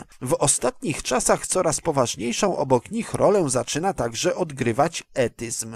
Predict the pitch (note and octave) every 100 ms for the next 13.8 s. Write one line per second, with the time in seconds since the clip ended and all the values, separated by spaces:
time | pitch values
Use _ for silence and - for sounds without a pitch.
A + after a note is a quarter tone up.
0 | A2+ - - C#4+ C#4 - F#3+ E3+ B2 -
1 | - A#3 C#3 A#2+ G2+ G#2 - - D3 -
2 | C3+ C3 B2 G2+ - - F3+ G#3+ C#3+ A2
3 | G#2+ C#3+ B2+ A2+ - - C3 E3+ G#3+ A3
4 | C4 - F#3 D3+ - B3+ - - - E3+
5 | F3 D#3+ B2+ B2+ A#2 A#2+ A#2+ - - A#2+
6 | A2+ - B2 A#2 - - A2 A#2+ - -
7 | A#2 A2+ C3 C3+ - - B2 A#2 C3 -
8 | - _ - - C3 G3 G3 B2 A2+ -
9 | - C#3+ C3 A#2 B2 A2 G#2+ A#2+ A#2 C3+
10 | C#3+ G#3+ G3 A#2+ B2 B2 A#2+ - - G#3+
11 | G3 - - F#3+ A3+ - C3+ B2+ C3+ A#2+
12 | A#2+ B2 B2 B2 - A#2+ B2 C3 - -
13 | - C3 - - C#3 C3 C3